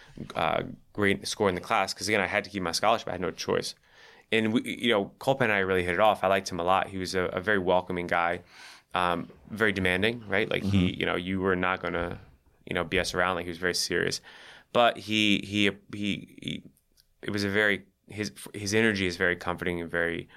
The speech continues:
Speaker 1: open and welcoming. So there was no stupid question kind of guy.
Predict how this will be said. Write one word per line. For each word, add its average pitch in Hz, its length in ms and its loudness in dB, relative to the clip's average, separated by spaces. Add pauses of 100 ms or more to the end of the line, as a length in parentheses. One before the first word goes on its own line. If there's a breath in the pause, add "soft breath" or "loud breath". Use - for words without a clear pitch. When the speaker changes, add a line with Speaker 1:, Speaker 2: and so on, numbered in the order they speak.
(160 soft breath)
Speaker 1:
open 90 280 0
and 82 80 -4
welcoming. 82 340 -8
So - 340 -2 (240 loud breath)
there - 80 -4
was 90 120 0
no 98 80 4
stupid - 320 -4
question - 300 -4
kind 82 140 -8
of 80 60 -6
guy. 62 220 -2